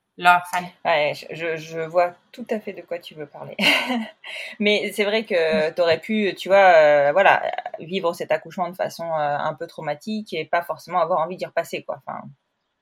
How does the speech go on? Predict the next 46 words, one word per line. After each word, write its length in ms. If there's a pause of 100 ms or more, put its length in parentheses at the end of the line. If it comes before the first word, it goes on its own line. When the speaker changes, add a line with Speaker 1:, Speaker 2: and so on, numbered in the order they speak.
(1700)
Speaker 1:
Oui, 240
Speaker 2:
Donc, 240
Speaker 1:
tout 60
à 40
fait. 140
Speaker 2:
euh, 20
donc 160
non, 140
non, 180
ça, 160
c'est 260
un 200 (160)
Speaker 1:
<laughs> 160
Maintenant 340
qu'il 180
vit 100 (120)
très 100
bien, 160
il 60
recommence 480
pas, 180
Speaker 2:
Mm. 80
Speaker 1:
mais 220
bon, 320
euh, 160 (500)
<laughs> 200
voilà, 360
mon 200
petit 160
brin 320
un 80
peu 120
folle. 340
Speaker 2:
<laughs> 100
Et 80
ça, 140
pas, 260
enfin, 260
je, 240
je, 480
je 140
pense 240
que 80
la 100
question, 480
euh, 300